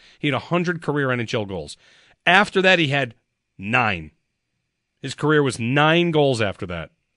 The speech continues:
Three with Saint Louis, three with Detroit. I'm sorry, yeah. No, it's six. Sorry, I had one of those,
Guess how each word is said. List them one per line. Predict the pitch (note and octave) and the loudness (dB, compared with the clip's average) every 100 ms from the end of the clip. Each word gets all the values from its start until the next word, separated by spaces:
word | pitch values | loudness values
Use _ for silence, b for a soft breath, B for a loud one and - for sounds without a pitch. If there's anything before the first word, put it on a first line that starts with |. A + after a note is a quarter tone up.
| _ _ _ _ _ - | _ _ _ _ _ -6
Three | C#3 D#3+ | -2 0
with | D3+ | 0
Saint | D#3+ D3 | -2 -2
Louis, | D3+ D3 - - _ _ _ _ _ _ _ _ _ _ _ _ _ _ _ _ | 0 -2 -2 -8 _ _ _ _ _ _ _ _ _ _ _ _ _ _ _ _
three | C3 C#3+ | -4 -2
with | D3+ | -2
Detroit. | C3 A#2 C3 B2+ A#2+ _ _ _ _ _ _ _ _ _ _ _ _ _ _ _ _ _ _ _ - | -4 -4 0 0 -2 _ _ _ _ _ _ _ _ _ _ _ _ _ _ _ _ _ _ _ -6
I'm | C3+ | -6
sorry, | - F2+ B2+ | -4 -6 -4
yeah. | G#2+ - _ _ _ _ _ _ _ _ _ _ _ _ | -6 -6 _ _ _ _ _ _ _ _ _ _ _ _
No, | D3+ D#3+ | -2 -2
it's | A2 | -2
six. | - F3+ - - - _ _ _ _ _ _ | -2 -2 -4 -12 -18 _ _ _ _ _ _
Sorry, | A2+ F#2 | -6 -4
I | |
had | G#2+ | -4
one | G#2+ G#2 | -4 -6
of | |
those, | G2+ F#2 | -6 -10